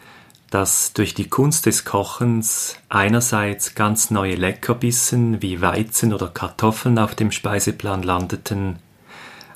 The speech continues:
andererseits aber Gekochtes sehr viel leichter zu verdauen war.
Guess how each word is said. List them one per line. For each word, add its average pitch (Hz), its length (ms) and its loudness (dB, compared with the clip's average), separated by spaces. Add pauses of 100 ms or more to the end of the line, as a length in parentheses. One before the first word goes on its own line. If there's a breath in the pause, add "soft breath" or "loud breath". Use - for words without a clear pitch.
andererseits 120 640 2
aber 101 460 4
Gekochtes 117 960 0
sehr 120 400 2
viel 120 260 2
leichter 98 460 0
zu - 140 -2
verdauen 110 520 -2
war. 82 320 -6